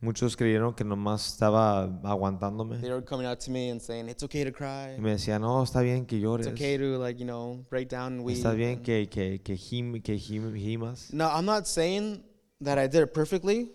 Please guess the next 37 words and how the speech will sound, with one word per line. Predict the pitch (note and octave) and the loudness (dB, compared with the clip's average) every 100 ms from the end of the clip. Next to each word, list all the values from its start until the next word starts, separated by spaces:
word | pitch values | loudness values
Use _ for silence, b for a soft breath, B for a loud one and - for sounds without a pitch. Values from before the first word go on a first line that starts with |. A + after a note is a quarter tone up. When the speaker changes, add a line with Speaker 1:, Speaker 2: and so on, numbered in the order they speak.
| - | 0
Speaker 1:
Yo | A2+ | 2
no | |
s-, | B2 - | 2 0
yo | A2 A#2+ | 0 2
solo | A#2 B2+ | 2 2
no | C3+ | -2
estoy | B2+ | -2
diciendo | B2 C3 | -2 -2
que | A2+ | 0
lo | A2 | -2
hice | A2+ | -2
Speaker 2:
I | C3 | -2
Speaker 1:
perfectamente. | A2 G2 A2 B2+ D3 D#3+ D3+ | -4 -4 -2 8 10 10 10
Speaker 2:
had | D3 D3+ | 8 8
my | C3+ C#3+ | 6 4
moments. | C3+ D3+ C#3+ G#2+ - | 4 4 2 -2 0
Speaker 1:
Yo | A2+ | 0
tuve | - B2+ C3 | 2 2 0
mis | B2 | -2
momentos. | G#2+ G#2 G#2+ A2 A2 A2 - - | -6 -8 -8 -10 -12 -14 -16 2
Speaker 2:
I | C#3+ | 4
was | C3+ C3 B2 - | 6 4 0 -2
frustrated | D3 D#3 - E3 D#3+ | -2 -2 -2 -2 0
with | D#3 D#3 | 0 -2
God. | D#3+ D3+ D#3+ | -2 -4 0
Speaker 1:
Estuve | D#3 A2+ | 4 4
frustra-, | A2 G#2+ G#2 A2 | 4 2 2 2
su-, | G#2 C3 B2+ | 4 4 4
estuve | B2 C3+ C3+ | 2 4 4
frustrado | C3 A2+ A#2+ A#2 A#2 | 2 -2 0 0 0
con | A2+ A2 | -4 2
Speaker 2:
I | |
was | B2 B2 A#2+ | 2 2 0
Speaker 1:
Dios. | |
Speaker 2:
angry. | B2 C3+ C#3 D3 C#3+ C#3 | 0 0 0 0 0 -6
Speaker 1:
Estaba | - G#2+ G#2+ | -4 0 2
enojado. | G#2+ F#2+ G2 G#2 A2 | 2 0 0 -2 -4